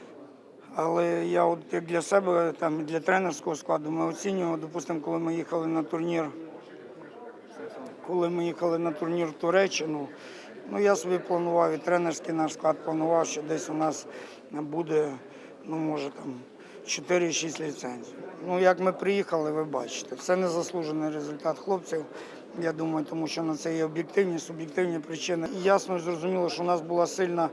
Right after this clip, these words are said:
суперкоманда зіркова. Зараз вона пішла, її немає. Є настановлення, потрібно якийсь час. Ну, але ці хлопці, вони також хороші. І ліцензії олімпійські на сьогоднішній день вони заслужили.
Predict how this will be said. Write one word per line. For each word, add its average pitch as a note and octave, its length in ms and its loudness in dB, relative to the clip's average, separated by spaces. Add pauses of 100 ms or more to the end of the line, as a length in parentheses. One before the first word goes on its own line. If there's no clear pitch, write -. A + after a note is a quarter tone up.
(200)
суперкоманда E3+ 840 2
зіркова. D3+ 480 0
Зараз F3 340 6
вона E3+ 160 2
пішла, F3 360 4
її F3 140 4
немає. D#3+ 380 2
Є E3 80 0
настановлення, E3+ 840 0 (420)
потрібно E3+ 420 0
якийсь D#3+ 280 -2
час. D3 420 4 (280)
Ну, F3 80 4
але F3 200 6
ці G3+ 180 -2
хлопці, F#3 360 0
вони F#3 200 4
також F3+ 400 4
хороші. D3 500 -2 (160)
І D#3+ 180 0
ліцензії F3+ 560 4
олімпійські F3 500 0
на E3 100 0
сьогоднішній D#3+ 420 -2
день E3 180 2
вони F3 180 2
заслужили. E3 720 0